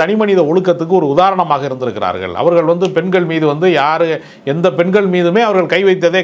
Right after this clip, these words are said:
கிடையாது. பெண்களுக்கென்று தனியாக இராணுவத்திலே ஒரு அமைப்பை உருவாக்கி தந்திருக்கிறார்கள் என்கிற வரலாற்றையெல்லாம் நம்ம பார்த்ததற்கு பின்பு, அதற்கு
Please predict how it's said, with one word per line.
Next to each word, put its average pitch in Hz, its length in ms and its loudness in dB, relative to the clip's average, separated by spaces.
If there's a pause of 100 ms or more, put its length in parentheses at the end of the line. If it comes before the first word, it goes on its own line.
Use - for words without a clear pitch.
கிடையாது. 151 420 0 (520)
பெண்களுக்கென்று 208 640 0
தனியாக 196 400 -2
இராணுவத்திலே 190 600 -2
ஒரு 185 140 0
அமைப்பை 214 400 -4
உருவாக்கி 170 320 0 (100)
தந்திருக்கிறார்கள் 131 640 -2 (500)
என்கிற 262 240 2 (100)
வரலாற்றையெல்லாம் 254 680 2
நம்ம 214 140 -4 (100)
பார்த்ததற்கு 196 500 -2 (100)
பின்பு, 139 340 -4 (800)
அதற்கு 233 320 0